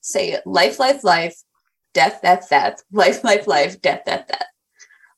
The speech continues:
Life and death, to be born is to die. Life and death, to be born is to die.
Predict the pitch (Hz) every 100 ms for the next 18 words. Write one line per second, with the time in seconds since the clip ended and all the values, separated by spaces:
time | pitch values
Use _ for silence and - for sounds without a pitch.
0 | _ - 208 180 220 269 - 269 220 -
1 | 202 220 190 180 190 208 214 269 - 151
2 | - 170 - - 190 208 311 247 180 -
3 | 180 214 233 208 185 175 196 185 208 247
4 | 185 - - 202